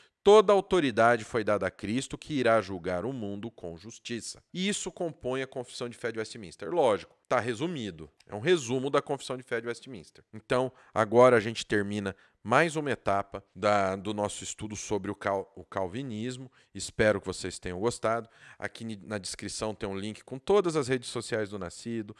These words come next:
com o link pra você baixar nossos e-books, tudo bonitinho, tá bem? Então, que o Pai, o Filho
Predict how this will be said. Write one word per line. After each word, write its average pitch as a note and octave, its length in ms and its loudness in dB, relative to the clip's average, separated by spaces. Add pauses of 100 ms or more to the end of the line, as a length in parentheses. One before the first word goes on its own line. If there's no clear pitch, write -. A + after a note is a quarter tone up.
(340)
com C3+ 280 2
o C3 40 4
link A#2+ 300 0
pra A2+ 140 0
você G#2+ 260 -4
baixar G2+ 320 -4
nossos F#2 300 -14
e-books, G2 440 -10
tudo C3+ 240 -16
bonitinho, B2 680 -10 (100)
tá - 80 -20
bem? D3+ 360 -4 (340)
Então, G2 220 -12
que - 140 -16
o F#2 60 -10
Pai, C#3+ 400 6 (200)
o A#2+ 100 -8
Filho G#2+ 420 -4